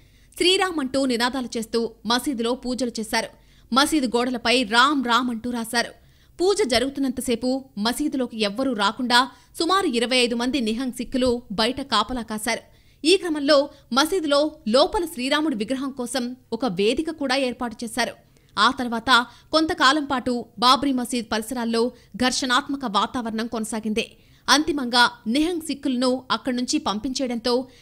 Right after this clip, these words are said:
ఈ వివాదానికి ముగింపు పడింది. ఆ తర్వాత కాలక్రమంలో ఔధ్ రాజ్యం కనుమరుగైపోయింది. బ్రిటిష్ రాజ్యం కాలగర్భంలో కలిసిపోయింది. కానీ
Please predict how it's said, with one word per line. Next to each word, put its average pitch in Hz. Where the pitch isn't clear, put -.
ఈ 330
వివాదానికి 311
ముగింపు 226
పడింది. 220
ఆ 269
తర్వాత 311
కాలక్రమంలో 254
ఔధ్ 285
రాజ్యం 233
కనుమరుగైపోయింది. 220
బ్రిటిష్ 349
రాజ్యం 254
కాలగర్భంలో 233
కలిసిపోయింది. 226
కానీ 247